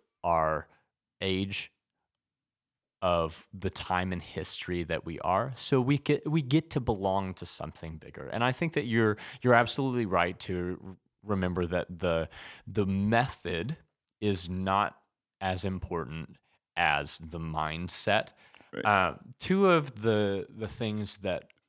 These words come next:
Speaker 1: legitimize faith in my mind, you know, we've mentioned before that I'm a very doubtful person,
Speaker 2: Uh-huh.
Speaker 1: um, but I hold on to these really five to ten things that I've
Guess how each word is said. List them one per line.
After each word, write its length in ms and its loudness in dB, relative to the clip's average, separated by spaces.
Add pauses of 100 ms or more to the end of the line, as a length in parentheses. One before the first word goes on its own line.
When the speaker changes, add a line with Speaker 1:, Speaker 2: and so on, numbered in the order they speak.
(260)
Speaker 1:
legitimize 1000 2
faith 440 -6
in 100 -4
my 200 -2
mind, 500 -6
you 100 -10
know, 300 -6
we've 280 -6
mentioned 380 -4
before 380 -8
that 240 -6
I'm 180 -4
a 60 -4
very 280 -6
doubtful 440 -6
person, 520 -12
Speaker 2:
Uh-huh. 520 -4 (140)
Speaker 1:
um, 140 -10
but 140 -2
I 120 4
hold 280 -2
on 200 2
to 100 -8
these 320 -6
really 520 -4 (920)
five 520 2
to 120 -4
ten 440 -6
things 320 -4
that 100 -4
I've 200 -4